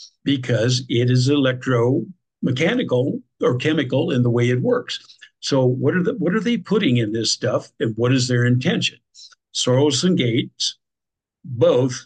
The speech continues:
disciples of Satan, I swear. And then they're gonna do this over three countries. Now, we know the United States is definitely not a friend of China. Neither is Australia, because we're putting bases there. And then Israel.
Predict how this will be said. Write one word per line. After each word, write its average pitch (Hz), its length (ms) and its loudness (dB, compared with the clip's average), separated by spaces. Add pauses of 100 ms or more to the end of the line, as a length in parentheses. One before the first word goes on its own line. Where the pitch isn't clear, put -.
disciples 117 800 -2
of - 140 -6
Satan, 143 500 -2 (280)
I 107 180 -4
swear. 90 500 -6 (560)
And 135 180 0
then 127 500 0 (120)
they're 135 160 0
gonna 165 240 2
do 165 160 2
this 147 260 0
over 123 220 2
three 143 340 0
countries. - 540 -2 (320)
Now, 110 120 -4
we 120 120 2
know 143 140 4
the 151 80 4
United 139 380 2
States 143 400 -2
is 104 120 -6
definitely 131 960 0 (720)
not 127 320 0
a 120 40 0
friend 113 280 -2
of 101 80 -10
China. 113 400 -4 (140)
Neither 113 340 0
is 139 120 2
Australia, 139 600 0
because 123 300 2
we're 123 120 0
putting 127 320 0
bases 135 460 0
there. 98 300 -6 (400)
And 139 120 2
then 165 140 6
Israel. 202 420 -2